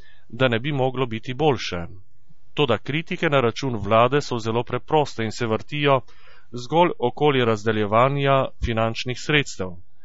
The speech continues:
Enostavno povedano, če boste dopuščali ustanavljanje novih šolskih zavodov, bo denarja manj za nas in s tem bo splošna kvaliteta javnega šolstva padla.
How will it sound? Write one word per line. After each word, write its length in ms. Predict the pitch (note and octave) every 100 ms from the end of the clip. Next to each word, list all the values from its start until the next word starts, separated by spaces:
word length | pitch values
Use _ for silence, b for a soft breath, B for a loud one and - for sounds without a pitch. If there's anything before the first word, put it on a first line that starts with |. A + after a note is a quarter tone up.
| b b b
Enostavno 560 | - D#3 D3 E3 D3+ A#2
povedano, 720 | G2+ F#2+ G#2+ A2 C3 D#3+ D#3 - -
če 160 | - G3+
boste 280 | D3 - B2
dopuščali 680 | A2+ C#3 C#3+ - B2 A#2+
ustanavljanje 720 | A2 - A2+ A#2 A#2+ A2+ A2 G#2+
novih 320 | A#2 A2 G2+
šolskih 520 | - B2 G#2+ - G#2
zavodov, 640 | G2 G2+ G#2 G#2 C#3 D#3+ - B B B B D#3
bo 100 | F#3
denarja 500 | D3 C3 C#3 C3+ A#2
manj 320 | B2+ B2+ - -
za 220 | G#2+ G2
nas 360 | G2+ D3 - - D3
in 120 | D#3
s 80 | -
tem 200 | F#3 D#3
bo 100 | A#2+
splošna 540 | - D3 E3 - D#3+
kvaliteta 600 | - D3 C#3+ C#3 C3 B2
javnega 480 | A#2 A#2 A2 G2+ G2
šolstva 520 | - C3+ C3 - C#3
padla. 460 | C#3+ B2 F#2+ F2+